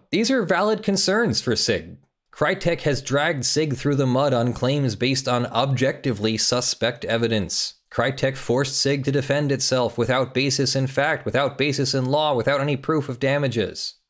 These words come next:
The litigation is in its late stages. Crytek's stated reasons for dismissal are suspect.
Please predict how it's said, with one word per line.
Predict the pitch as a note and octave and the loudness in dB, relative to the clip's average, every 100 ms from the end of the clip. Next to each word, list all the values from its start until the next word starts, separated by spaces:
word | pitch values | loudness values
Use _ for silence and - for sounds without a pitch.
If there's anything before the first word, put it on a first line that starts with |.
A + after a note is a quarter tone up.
| _ - | _ 0
The | |
litigation | B2+ D#3 C3+ C#3+ F3+ - | 2 2 2 2 2 0
is | C3+ A2+ | 2 2
in | C3 | 0
its | A2+ | 0
late | A2 C#3+ D3 | 0 0 0
stages. | - D3 E3 C3 A2+ D#2 - - - _ - | 0 0 2 2 0 0 -2 -4 -8 _ -4
Crytek's | - C#3+ C#3+ D#3 - | -2 0 0 -2 0
stated | - D3 D3+ | 0 0 0
reasons | A#2+ C#3 F3+ D3+ C#3+ | 0 0 2 2 0
for | - C3+ | 0 0
dismissal | C#3 B2+ A#2+ D3+ - A#2+ G2+ | 0 2 2 2 2 0 2
are | A2+ D#3 E3+ | 2 2 2
suspect. | - D#3+ - E3+ E3 - - | 0 0 0 0 -2 -6 -18